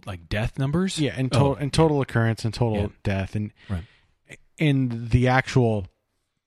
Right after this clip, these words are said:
Speaker 2: major issue is just handgun violence in the inner cities, and that, that's not your average,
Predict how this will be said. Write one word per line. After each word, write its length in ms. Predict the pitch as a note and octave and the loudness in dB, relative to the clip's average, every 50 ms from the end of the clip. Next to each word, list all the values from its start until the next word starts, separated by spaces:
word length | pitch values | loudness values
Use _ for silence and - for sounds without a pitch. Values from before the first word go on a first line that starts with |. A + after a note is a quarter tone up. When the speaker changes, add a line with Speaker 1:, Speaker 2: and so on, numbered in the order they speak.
| _ _ | _ _
Speaker 2:
major 420 | - C#3 C3+ C3 B2+ A2 G#2+ A#2 A2+ | -2 0 2 2 2 0 0 -2 -2
issue 420 | A#2+ B2+ A2+ - - A2+ A2 G#2+ | 0 -2 -2 0 0 0 0 0
is 120 | A2 G#2 | 0 0
just 240 | - A2+ A2 - - | 0 0 -2 -2 -2
handgun 480 | - A#2+ A2+ A2+ A2+ G2+ G#2 G2+ F#2+ F#2+ | -2 -2 0 -2 -2 -2 -2 -4 -2 -2
violence 560 | F2+ F#2+ F#2 F#2 F2+ F#2 F#2 F2+ - - - _ _ _ _ _ _ _ | -4 -4 -4 -4 -4 -6 -8 -8 -10 -14 -18 _ _ _ _ _ _ _
in 160 | - D3 C3+ | -4 -2 0
the 160 | A#2+ A#2 A2 A2 | 0 0 0 0
inner 160 | G#2 G2+ F#2 | -2 -2 -4
cities, 560 | - - C3 A#2+ G#2+ G#2 G2 F#2+ F#2 - - _ _ _ _ _ _ _ _ _ _ _ _ _ _ _ _ _ _ _ _ _ _ _ _ _ | -2 0 0 0 0 -2 -4 -4 -6 -8 -14 _ _ _ _ _ _ _ _ _ _ _ _ _ _ _ _ _ _ _ _ _ _ _ _ _
and 180 | - C3+ B2 B2 | -4 -2 0 0
that, 160 | B2+ B2 B2+ | 0 0 0
that's 320 | C3 C3 C3 B2+ - - | 0 0 0 0 -2 -2
not 300 | B2 B2+ B2 A#2+ A#2+ - | 0 0 2 0 0 -2
your 360 | B2 A#2+ A#2 A2 G#2+ G#2+ G#2 - | -2 0 0 2 0 0 -4 -4
average, 520 | - A2 G#2+ G#2 G2 G#2 G2+ F#2 - - | -4 -4 -4 -2 -2 -2 -4 -4 -6 -12